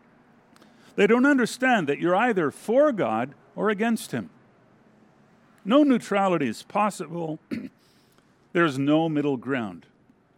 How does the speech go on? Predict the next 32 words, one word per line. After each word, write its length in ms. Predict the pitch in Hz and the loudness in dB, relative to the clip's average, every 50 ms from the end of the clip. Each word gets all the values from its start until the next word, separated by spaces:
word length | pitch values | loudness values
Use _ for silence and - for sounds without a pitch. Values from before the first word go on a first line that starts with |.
| _ _ _ _ _ _ _ _ _ _ _ _ _ - | _ _ _ _ _ _ _ _ _ _ _ _ _ 4
Whoever 320 | 190 226 220 180 175 160 | 4 6 6 4 2 0
is 120 | 139 120 | -2 -2
not 240 | 135 180 202 202 196 | -2 -2 -2 -2 0
on 260 | 175 160 123 117 110 95 | -2 -2 -4 -4 -6 -4
God's 400 | 98 143 185 233 262 226 190 160 | 0 2 2 2 2 0 -4 -8
side 500 | - - - 202 202 208 226 240 220 208 - _ _ _ _ _ _ _ - | -12 -10 -6 -4 -4 -4 -4 -4 -6 -8 -12 _ _ _ _ _ _ _ -2
will 260 | 170 156 143 123 - - | 0 2 2 0 0 -2
easily 560 | - 254 294 269 196 131 117 104 110 113 120 | 0 2 2 2 0 -2 -6 -6 -6 -6 -6
become 540 | 120 127 110 - - 127 131 147 156 143 135 131 | -6 -6 -8 -8 -6 -6 -6 -6 -8 -10 -14 -10
the 120 | 110 120 117 | -8 -8 -8
pawn 580 | - - - 214 196 135 107 104 110 117 123 - | -8 -6 -4 -4 -2 -2 -4 -4 -6 -10 -10 -12
of 140 | - 131 139 | -14 -12 -10
the 80 | 143 143 | -8 -8
devil. 380 | 160 214 247 202 120 92 - _ _ _ _ _ _ _ _ _ _ _ _ _ _ _ _ _ _ _ _ _ _ _ _ _ _ _ _ _ _ _ _ _ _ _ _ _ - - - - - - _ _ _ _ - | -6 -4 -6 -6 -6 -10 -14 _ _ _ _ _ _ _ _ _ _ _ _ _ _ _ _ _ _ _ _ _ _ _ _ _ _ _ _ _ _ _ _ _ _ _ _ _ -20 -20 -20 -20 -20 -20 _ _ _ _ -2
And 100 | 185 180 | 2 4
without 260 | 185 208 226 247 269 208 | 6 6 6 6 4 4
the 140 | 202 202 | 2 0
absolute 540 | 214 220 233 196 - - 214 208 190 170 135 | 2 2 0 -2 -2 -2 0 2 2 2 0
standard 500 | - - - - 180 180 208 226 214 175 | -2 -8 -8 -6 -4 -2 0 0 0 0
of 120 | 165 135 127 | -2 -2 -2
God's 380 | 160 175 180 175 156 123 143 | 0 0 0 0 -2 -4 -4
word, 340 | 143 160 151 151 147 139 - | -2 0 2 2 0 -2 -6
people 340 | - 233 285 - 247 214 175 | -4 -2 -2 -2 -2 -4 -6
tend 260 | - 196 196 185 170 | -4 -6 -6 -6 -6
to 120 | - 165 135 | -6 -6 -8
go 400 | 107 101 165 202 240 262 254 233 | -6 -4 0 2 2 2 2 2
with 180 | 208 170 - | 0 -2 -4
the 100 | - 143 | -6 -12
flow, 580 | - - - - 180 185 190 196 190 196 196 196 | -14 -14 -12 -6 -2 0 2 2 4 4 2 2
whatever 640 | 185 165 139 143 143 156 165 170 185 175 175 170 160 | 2 0 -2 -4 -6 -4 -2 -2 -2 0 0 -2 -4
is 160 | 147 123 - | -4 -6 -10
popular. 600 | - - 156 139 127 - - 127 101 92 85 76 | -10 -6 -4 -4 -4 -6 -8 -12 -14 -14 -16 -20